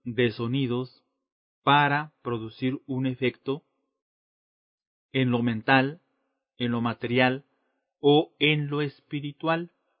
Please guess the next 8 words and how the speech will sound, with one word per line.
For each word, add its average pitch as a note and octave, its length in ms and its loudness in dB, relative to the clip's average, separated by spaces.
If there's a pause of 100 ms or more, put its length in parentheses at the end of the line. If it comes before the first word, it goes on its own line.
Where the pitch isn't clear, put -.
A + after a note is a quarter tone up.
(960)
Definitivamente, D#3 1080 2 (360)
decía, A#2+ 840 0 (520)
este, G#2 920 -12
Santiago A2+ 840 -2 (220)
en A2 160 -10
su A2+ 140 -10
epístola B2 640 -4 (180)
universal, B2+ 880 -2